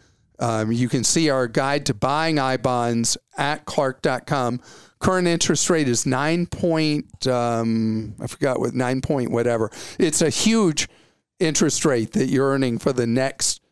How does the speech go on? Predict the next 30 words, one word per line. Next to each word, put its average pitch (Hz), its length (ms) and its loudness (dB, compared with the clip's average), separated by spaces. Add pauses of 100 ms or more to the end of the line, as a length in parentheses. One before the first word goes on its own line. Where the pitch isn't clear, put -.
(100)
six - 480 0
months. 120 520 0 (580)
Um, 120 360 0 (100)
as 143 280 0
far 190 260 2
as 160 160 2
the 147 160 2
eight 156 200 0
thousand 139 460 0
dollars 131 500 0
from 117 300 -2 (640)
the 120 320 2
tuition 143 540 2
reimbursement, 139 800 0 (800)
um, 120 480 0 (580)
just 196 380 0
keep 214 280 0
it 170 100 2
in 135 120 0
savings. 135 540 2
There's 131 160 0
not 156 120 2
enough 143 280 0
time 143 540 0 (580)
between 143 560 2
now 135 420 0
and 123 300 -2
the 104 60 -2
fall 135 540 2
that 117 220 0